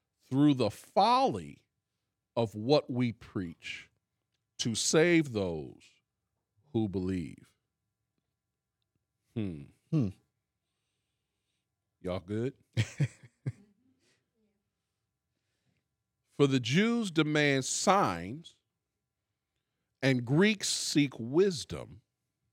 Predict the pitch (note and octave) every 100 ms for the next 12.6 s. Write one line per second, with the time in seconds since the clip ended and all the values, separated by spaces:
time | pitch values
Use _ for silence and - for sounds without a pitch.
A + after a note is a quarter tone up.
0 | _ _ _ _ _ _ _ _ _ _
1 | _ _ - C#3+ C3 C#3 C#3+ - - D#3+
2 | B2+ - - - G3 A3 G#3 A2 G#2 -
3 | - - _ _ _ _ _ _ - A3+
4 | A#3+ - G#2+ - D#2+ A#1 - _ _ _
5 | _ _ _ _ _ _ _ _ _ _
6 | _ A#2 A2+ - - - - A#3+ A#3 F3+
7 | D3 A#2 A2 G2+ F2 - - _ _ _
8 | _ _ _ - C3+ G#2+ G2+ G#3 F3 G2
9 | D#2+ F2 - _ _ _ _ _ _ _
10 | - C3+ B2+ A2+ - _ G#3 A3+ A#3+ B2+
11 | F#2 F#2 A2+ _ _ _ _ - C#3 B2+
12 | F3 E3 - C#2+ A1+